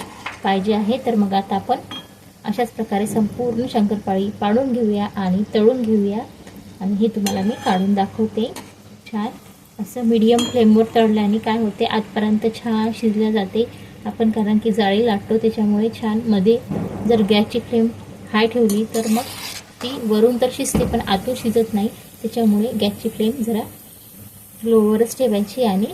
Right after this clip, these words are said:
छान तर खरपूस असे गोल्डन कलर येईपर्यंत असे तळून घ्यायचे. बघा किती सुंदर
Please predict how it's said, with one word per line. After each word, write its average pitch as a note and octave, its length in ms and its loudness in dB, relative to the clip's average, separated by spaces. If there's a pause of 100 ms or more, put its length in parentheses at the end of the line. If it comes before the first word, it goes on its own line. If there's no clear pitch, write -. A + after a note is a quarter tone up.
(100)
छान A3 120 0 (180)
तर B3 60 2 (140)
खरपूस A#3+ 460 -4
असे C#4+ 240 -2 (960)
गोल्डन G3+ 300 2
कलर G3+ 260 2
येईपर्यंत G3 460 -2
असे G3+ 180 -4 (100)
तळून G3+ 240 2
घ्यायचे. F#3+ 280 -2
बघा F#3+ 220 -2
किती G#3 240 -6
सुंदर G3+ 400 2